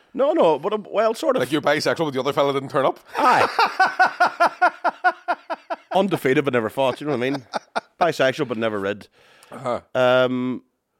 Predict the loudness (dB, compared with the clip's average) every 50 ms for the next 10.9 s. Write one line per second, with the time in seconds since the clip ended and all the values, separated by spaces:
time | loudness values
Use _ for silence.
0 | _ _ -2 0 0 0 0 2 2 2 2 2 0 0 0 0 -2 -2 -2 -2
1 | -2 -2 -2 -4 -6 -4 -4 -4 -2 -2 -2 0 0 -2 -2 -6 -10 -12 -12 -10
2 | -6 -4 -4 -4 -6 -10 -18 -10 -8 -8 -8 -6 -8 -8 -8 -8 -6 -6 -4 -4
3 | -4 -6 -6 -10 -12 -12 -12 -14 -14 -16 -14 -12 -12 -10 -8 -8 -10 -10 -10 _
4 | _ -18 -10 -8 -8 -8 -8 _ _ _ _ _ -8 -6 -6 -8 -10 -12 -14 -16
5 | -16 -20 _ _ -18 -12 -10 -10 -10 -10 -10 -12 -14 -14 -14 -14 -14 -14 -14 -14
6 | -16 -14 -12 -10 -10 -10 -10 -12 _ _ _ _ _ _ _ _ _ _ _ -8
7 | -8 -6 -6 -6 -6 -6 -6 -6 -6 -6 -8 -8 -14 -20 _ _ _ _ _ _
8 | _ -14 -12 -12 -12 -10 -8 -8 -8 -8 -10 -12 -12 -12 -12 -12 -12 -14 -14 -12
9 | -12 -10 -10 -10 -8 -6 -6 -8 -8 -10 -14 _ _ _ _ _ _ -8 -4 -2
10 | -2 -2 0 0 0 0 0 -2 -2 -2 -4 -6 -8 -12 -16 -18 _